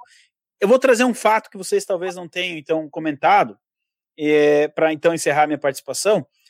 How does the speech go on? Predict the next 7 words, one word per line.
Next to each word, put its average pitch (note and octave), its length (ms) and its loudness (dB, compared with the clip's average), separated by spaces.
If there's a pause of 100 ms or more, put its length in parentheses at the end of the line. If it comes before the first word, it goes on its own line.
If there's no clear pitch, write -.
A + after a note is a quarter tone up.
(240)
No A#3 260 2
Michigan A#3 680 0
e E3+ 120 -16
no F#3 100 -6
Wisconsin, E3+ 640 -2 (680)
por G3+ 140 2
exemplo, F#3 380 2